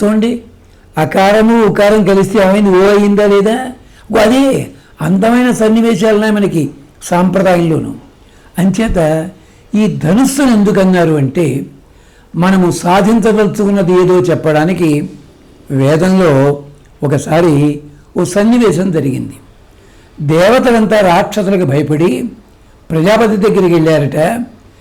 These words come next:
"ఏమండి, మాకు మంచి ఆయుధాన్ని ఇవ్వండి" అనేసరికి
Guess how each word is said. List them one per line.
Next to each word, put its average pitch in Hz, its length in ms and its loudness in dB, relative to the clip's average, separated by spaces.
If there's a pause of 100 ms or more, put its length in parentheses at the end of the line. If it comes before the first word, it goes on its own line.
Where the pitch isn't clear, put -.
(160)
"ఏమండి, 160 580 0 (480)
మాకు 220 200 0
మంచి 240 480 0
ఆయుధాన్ని 190 540 2
ఇవ్వండి" 139 680 -2 (680)
అనేసరికి 151 840 -2